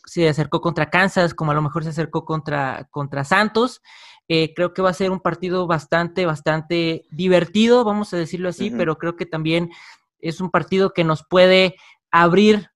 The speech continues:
Speaker 1: muchas posibilidades y dar muchos parámetros de dónde estamos parados si es que vamos a conseguir el, el, el sembrado número uno, y cuando enfrentemos, pues, a nuestro rival a lo mejor más peligroso en este caso, que son los,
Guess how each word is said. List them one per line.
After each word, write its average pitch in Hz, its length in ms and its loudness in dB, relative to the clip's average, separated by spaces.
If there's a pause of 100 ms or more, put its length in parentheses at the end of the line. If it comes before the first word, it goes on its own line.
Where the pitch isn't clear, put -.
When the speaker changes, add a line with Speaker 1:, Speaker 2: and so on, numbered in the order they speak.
Speaker 1:
muchas 190 340 -4
posibilidades 175 960 -2
y 170 380 -6
dar 180 380 2
muchos 185 520 -4
parámetros 185 760 2 (280)
de 156 140 -2
dónde 185 260 2
estamos 190 340 -4
parados 175 420 2
si 175 160 0
es 165 140 -2
que 185 120 -4
vamos 170 280 -2
a 170 100 -6
conseguir 151 540 -4
el, 160 220 0
el, 135 420 -6
el 151 140 -4
sembrado 160 440 0
número 175 360 0
uno, 233 420 2 (420)
y 226 200 2
cuando 196 300 4
enfrentemos, 170 560 -2
pues, 160 200 -6
a 147 60 -4
nuestro 143 460 -4
rival 170 440 2
a 185 60 2
lo 175 100 0
mejor 165 320 0
más 165 240 0
peligroso 170 640 0
en 156 120 -2
este 160 220 -6
caso, 160 340 -2
que 147 80 -10
son 151 240 -4
los, 156 300 0